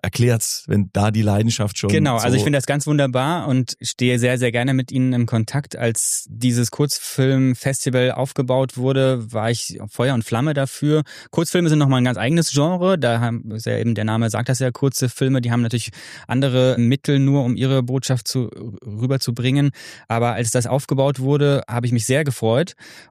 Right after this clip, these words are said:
Speaker 2: und hab gerne das unterstützt, weil es ja eben auch eine ehrenamtliche Crew nur ist und bin sehr froh, dass das jetzt schon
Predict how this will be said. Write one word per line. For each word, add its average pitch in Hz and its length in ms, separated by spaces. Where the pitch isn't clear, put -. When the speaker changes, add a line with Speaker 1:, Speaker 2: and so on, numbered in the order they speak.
Speaker 2:
und 127 520
hab 123 160
gerne 147 220
das 156 120
unterstützt, 147 560
weil 117 160
es 117 120
ja 117 100
eben 110 160
auch 123 160
eine 110 180
ehrenamtliche 127 800
Crew 147 360
nur 131 240
ist 139 360
und 117 280
bin 113 160
sehr 110 160
froh, 143 220
dass 131 120
das - 220
jetzt 117 280
schon 113 440